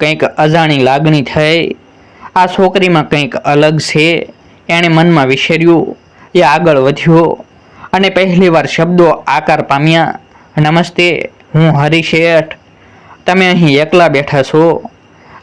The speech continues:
આરતીએ થોડીક હસકસાટ સાથે કહ્યું, "હા, ભીડમાં પણ ક્યારેક માણસ એકલો જ હોય છે." આ શબ્દો હરિશેઠના દિલ સુધી ઘૂસી ગયા.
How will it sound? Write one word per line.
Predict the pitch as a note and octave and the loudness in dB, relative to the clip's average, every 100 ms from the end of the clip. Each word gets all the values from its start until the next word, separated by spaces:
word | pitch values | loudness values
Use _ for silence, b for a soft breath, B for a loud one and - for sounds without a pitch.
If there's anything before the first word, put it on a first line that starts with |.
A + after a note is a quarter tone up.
| - | -2
આરતીએ | D#3 F3 F#3+ D#3+ | -2 0 0 -2
થોડીક | - E3+ D#3 - | -2 -2 0 -2
હસકસાટ | C3 C#3+ E3 - G3 F#3 E3 | -2 -2 -4 -2 -2 0 -2
સાથે | D#3+ D3+ C#3+ C3+ | -2 -6 -4 -2
કહ્યું, | C#3 C#3 E3+ E3+ C#3 - - | -2 2 4 4 0 -6 -10
"હા, | - C#3 D3+ D#3+ - - B B B B B - | -4 -2 0 -2 -4 -12 B B B B B 0
ભીડમાં | E3+ F3 F#3+ F3 | 2 2 2 0
પણ | D#3+ | -2
ક્યારેક | D3 D#3 D3+ D#3 D3+ | -2 -2 0 0 0
માણસ | C3+ D3 D#3+ D#3 - - | 0 2 0 -2 -6 -2
એકલો | D#3+ E3+ F3 D3 B2+ | -2 2 2 2 0
જ | |
હોય | A#2 C3+ D#3 | -2 0 0
છે." | D#3 D#3+ E3+ - - _ B B B B - | 0 0 0 -2 -8 _ B B B B 0
આ | F3+ | 0
શબ્દો | F#3+ G3 F#3+ E3+ | 2 0 2 2
હરિશેઠના | C#3+ D3+ F3 - F3+ - D#3+ | 2 0 0 0 -2 0 -2
દિલ | C#3 D3 E3+ | 0 0 0
સુધી | E3 E3 E3 C3+ | 0 0 0 0
ઘૂસી | C#3+ C#3+ - D#3 | 0 -2 0 0
ગયા. | D3+ D3+ E3 - | 2 2 0 -2